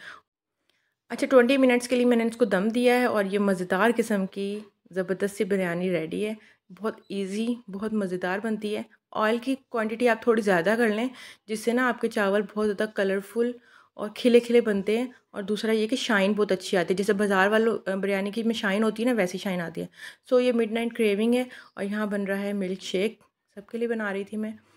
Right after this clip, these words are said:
क्योंकि ना, अम, खाना खाए हुए काफ़ी टाइम हो गया था और भूख लगी थी और आ-, आपको तो पता है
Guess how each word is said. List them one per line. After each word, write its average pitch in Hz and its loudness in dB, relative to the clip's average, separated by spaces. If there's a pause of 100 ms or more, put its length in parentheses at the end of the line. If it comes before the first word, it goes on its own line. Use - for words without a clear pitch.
(420)
क्योंकि 190 -16
ना, 196 -10 (140)
अम, 175 -10 (720)
खाना 208 -10
खाए 214 -6
हुए 214 -8
काफ़ी 208 -6
टाइम 202 -4
हो 220 -2
गया 214 -6
था 214 -4
और 202 -4
भूख 185 -8
लगी 185 -4
थी 202 -6
और 202 -4
आ-, 190 -6
आपको 185 -6
तो 190 -6
पता 185 -8
है 196 -6